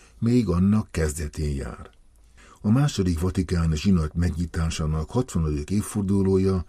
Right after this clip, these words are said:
különleges kegyelmi pillanat a szinódus számára is, amely ennek az ökumenikus zsinati gyűlésnek a gyümölcse, sőt, valójában annak egyik legértékesebb öröksége, fogalmazta Ferenc pápa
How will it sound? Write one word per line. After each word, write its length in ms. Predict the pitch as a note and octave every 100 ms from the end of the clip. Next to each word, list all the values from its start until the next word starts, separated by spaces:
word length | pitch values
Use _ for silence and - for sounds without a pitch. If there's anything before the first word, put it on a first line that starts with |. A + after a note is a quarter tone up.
| - -
különleges 680 | - C#3 E2 D2+ D#2+ D2+ -
kegyelmi 440 | G2+ F2+ D#2+ D#2
pillanat 580 | D2+ F#2 F2+ E2 D#2 -
a 40 |
szinódus 580 | - - F#2 C#2+ D2 D2
számára 560 | - E2+ E2+ E2 D#2+ E2+
is, 260 | F#2 - - -
amely 380 | G#2 G#2 G#2 B2
ennek 360 | A2 E2 D#2+ F2+
az 120 | F#2
ökumenikus 680 | B2 F2+ E2 E2 E2 E2+ E2
zsinati 380 | G2+ E2+ C#2+
gyűlésnek 680 | D#2 F2 E2 D2 C#2+ - E2
a 80 | D#2
gyümölcse, 720 | C#2+ D#2 C2+ B1+ - C#2+ C#2+ - - -
sőt, 440 | - G2+ G#2+ A2
valójában 720 | F#2 E2+ D#2+ E2 F2 F2 G2 -
annak 320 | G#2 F#2+ F2
egyik 440 | - G#2 F#2 G#2 -
legértékesebb 1160 | G2+ A2+ F2+ F2+ F2+ - F#2 F2 F2+ - E2+
öröksége, 720 | F2 G2+ C#2+ - - C#2+ D2 D2 -
fogalmazta 640 | - C3 F#2 D2 C2+ - D2+
Ferenc 400 | G#2+ A2 G#2 E2+
pápa 520 | - F#2 E2+ F#2